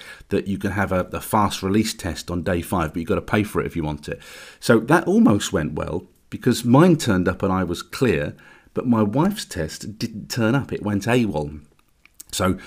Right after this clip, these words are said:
that ended up being, uh, pointless because, you know, obviously the wife couldn't, uh, be released after the five days. So we had to wait that out. And the minute, the minute that we were clear, we'd got the all clear,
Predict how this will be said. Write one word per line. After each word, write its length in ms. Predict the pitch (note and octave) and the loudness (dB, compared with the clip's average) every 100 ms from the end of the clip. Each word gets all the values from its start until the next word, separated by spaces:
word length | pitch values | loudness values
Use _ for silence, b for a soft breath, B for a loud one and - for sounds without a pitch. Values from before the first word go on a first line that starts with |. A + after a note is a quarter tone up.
| B | B
that 120 | - G#2 | -2 0
ended 280 | A2 F#2+ | 0 0
up 180 | F#2 - | -2 -2
being, 340 | G#2 G2 F#2+ - | 0 2 0 -2
uh, 120 | F#2 | -8
pointless 480 | - A2+ C#2+ D#2+ - | -2 0 0 -4 -10
because, 460 | E2+ F#2 - - - | -10 -8 -8 -10 -8
you 160 | A2 | -6
know, 80 | E2 | -6
obviously 440 | D#2 E2 F2+ D#2+ D#2 - - | -6 -8 -6 -6 -8 -16 -8
the 120 | G2+ | -4
wife 260 | F#2+ F2+ - | -4 -6 -8
couldn't, 400 | G2 E2 - G#2 | -12 -12 -10 -6
uh, 140 | F#2+ | -6
be 180 | - G2 | -4 -2
released 400 | F2+ F#2 F2+ - | 0 0 -2 -4
after 280 | F2+ - D#2+ | -6 -6 -8
the 80 | |
five 320 | F#2 G2+ F#2 G#2+ | -4 -2 0 2
days. 240 | G2 F#2 B B B | 0 0 B B B
So 140 | A#2 | -2
we 40 | |
had 180 | A2+ F3+ | 0 0
to 100 | C#3 | 0
wait 260 | A#2 B2+ - | 0 0 2
that 160 | G#2+ | 0
out. 240 | F#2+ D#2 - | 0 -2 -4
And 140 | G2+ G2+ | -2 2
the 60 | |
minute, 480 | A#2 F#3 F3+ E2 - | 2 4 4 2 -2
the 60 | A2 | 0
minute 680 | F#3+ A#3+ C#4+ E3 - - - B B - | 2 4 4 2 0 -10 -14 B B 0
that 220 | B2 - | 0 2
we 140 | B2 | 0
were 120 | G#2 | 2
clear, 540 | G#2 - - A2+ D#2+ F#2+ | 0 -2 2 2 2 -2
we'd 140 | G2+ | -2
got 160 | A2 G2 | 0 2
the 100 | A2 | 2
all 160 | A2+ A2 | 2 0
clear, 440 | - A2 D#2 E2+ | 0 0 2 -2